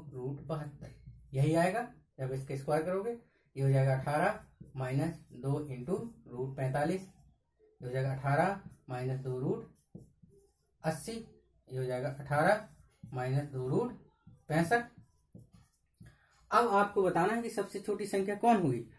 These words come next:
अब मुझे ये बताओ कि इसमें सबसे छोटी संख्या कौन सी होगी। आप सबसे root तो इसका बड़ा होगा, और जब root बड़ा होगा तो जब अठारह में से बड़ी संख्या घटाएंगे तो वही तो आपका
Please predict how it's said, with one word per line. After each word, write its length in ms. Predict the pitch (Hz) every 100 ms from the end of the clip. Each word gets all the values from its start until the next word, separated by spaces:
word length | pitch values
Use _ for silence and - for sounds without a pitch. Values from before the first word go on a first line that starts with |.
| - - - - -
अब 160 | 214 240
मुझे 280 | 240 208 214
ये 160 | 214 196
बताओ 380 | 139 143 165 175
कि 80 |
इसमें 200 | 175 185
सबसे 260 | 170 170 175
छोटी 220 | 175 170
संख्या 240 | 180 175 175
कौन 200 | 185 180
सी 80 | 190
होगी। 200 | 190 220 - _ _ - - 170
आप 380 | 180 196 214 - - _ _ _ _ _ -
सबसे 360 | 151 139 175
root 240 | 170 185 -
तो 80 |
इसका 240 | 180 - 233
बड़ा 160 | 226
होगा, 300 | 220 226 233 - _ _ - - 175
और 160 | 170
जब 360 | 160 233 233 - _ -
root 300 | 151 220 277
बड़ा 220 | 196 175
होगा 400 | 147 139 143 170 - 160
तो 120 | 156
जब 160 | 156
अठारह 420 | 147 139 170 240 233
में 180 | 165 143
से 220 | 160 170 - -
बड़ी 200 | 135 190 269
संख्या 340 | 208 185 160
घटाएंगे 480 | 131 131 131 139 190 196 - _ _ _ -
तो 60 |
वही 200 | 139 180
तो 100 | 208
आपका 300 | 196 185 202